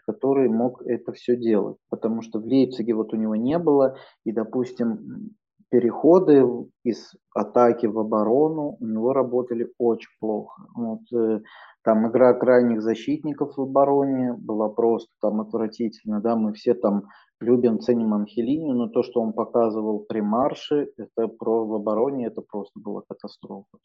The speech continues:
Вот. Но вот с хорошими ассистентами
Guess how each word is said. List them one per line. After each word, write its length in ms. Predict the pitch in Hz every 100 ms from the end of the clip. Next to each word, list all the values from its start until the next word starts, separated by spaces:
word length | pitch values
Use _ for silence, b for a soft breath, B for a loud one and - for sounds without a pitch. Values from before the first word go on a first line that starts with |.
| b b -
Вот. 240 | 110 104 B B B
Но 160 | 143
вот 240 | 165 156 -
с 80 | -
хорошими 500 | 127 135 139 131 123
ассистентами 920 | - 120 - 143 143 127 123 120 113